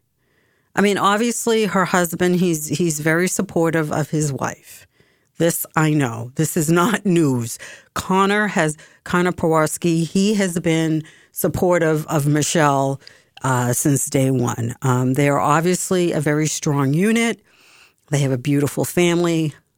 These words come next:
God bless them. Um, but I don't wanna really talk about Connor, because he does defend his wife,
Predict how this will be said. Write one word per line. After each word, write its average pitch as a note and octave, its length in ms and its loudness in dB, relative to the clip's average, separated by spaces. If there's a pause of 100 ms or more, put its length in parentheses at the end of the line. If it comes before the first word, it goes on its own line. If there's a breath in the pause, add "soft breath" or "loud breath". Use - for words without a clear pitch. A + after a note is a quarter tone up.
(280)
God C3+ 240 2
bless B2 360 -4
them. A2+ 260 -6 (760 soft breath)
Um, D3 180 2
but F#3+ 100 2
I B3 120 2
don't D4 120 2
wanna C4 200 2
really G#3 220 0
talk D#3+ 320 0
about E3 240 0
Connor, E3 380 0
because E3+ 460 0
he F#3+ 120 0
does F#3 280 0
defend F3+ 380 -2
his E3 180 -2
wife, G#3 540 0